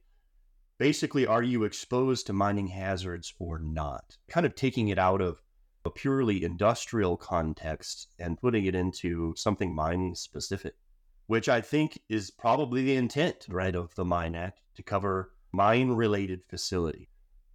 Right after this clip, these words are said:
M S H A is looking at where do we draw that line then? But I think perhaps, you know, that's what they need to, to figure out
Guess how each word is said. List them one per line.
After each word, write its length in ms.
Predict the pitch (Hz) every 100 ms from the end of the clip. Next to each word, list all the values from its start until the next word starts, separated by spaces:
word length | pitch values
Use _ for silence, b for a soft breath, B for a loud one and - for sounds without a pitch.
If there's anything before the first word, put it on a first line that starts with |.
| - _ -
M 140 | 101
S 80 | 98
H 100 | 92
A 100 | 80
is 220 | 82 -
looking 300 | 98 101 92
at 160 | 82 80
where 200 | 113 113
do 60 |
we 140 | 98 90
draw 240 | 90 85
that 180 | 80 85
line 360 | 85 87 82
then? 100 | 71 - _ _ _ _ -
But 120 | 131
I 80 | 143
think 160 | 180
perhaps, 420 | 143 123 117 -
you 100 | 127
know, 80 | 107
that's 440 | 90 98 123 123 110
what 140 | 104
they 160 | 104 98
need 280 | 98 95
to, 260 | - 90 82
to 140 | -
figure 400 | - 101 82 82
out 240 | 85 78